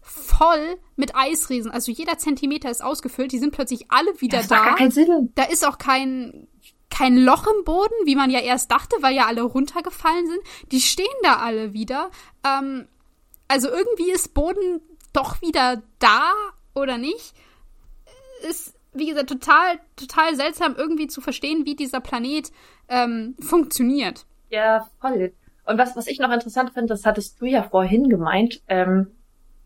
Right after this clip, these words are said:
Speaker 2: dass ob die Eisriesen sterben, wenn sie da runterfallen, weil das weiß man, also man geht,
Speaker 1: Mhm.
Speaker 2: ich bin jetzt davon ausgegangen, so, da fällt die Klippe runter, er ist tot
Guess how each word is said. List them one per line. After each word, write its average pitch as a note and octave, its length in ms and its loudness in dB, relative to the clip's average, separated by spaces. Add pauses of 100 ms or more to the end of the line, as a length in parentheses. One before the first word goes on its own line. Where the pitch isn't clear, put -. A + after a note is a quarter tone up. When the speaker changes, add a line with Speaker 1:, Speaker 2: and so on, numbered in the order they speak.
(160)
Speaker 2:
dass F#3+ 340 -8 (200)
ob - 220 -8
die - 160 2
Eisriesen G#3 580 -2
sterben, G3+ 580 2
wenn F#3+ 100 2
sie F#3+ 100 2
da F3 80 4
runterfallen, C#4 840 -2 (380)
weil G#3 400 0
das F#3 120 -12
weiß A#3+ 220 0
man, - 80 -14
also G3 180 0 (200)
man G3 120 -6
geht, A#3 220 -4 (120)
Speaker 1:
Mhm. C#4 60 0
Speaker 2:
ich C4+ 380 -2
bin A#3 100 0
jetzt G3 160 2
davon G3 220 0
ausgegangen, A3 560 0
so, G3+ 240 4
da G3+ 60 -2
fällt F#3+ 200 0
die F#3+ 60 -2
Klippe G#3 220 -2
runter, G3 260 0
er D#3 80 4
ist - 140 -6
tot A3+ 280 4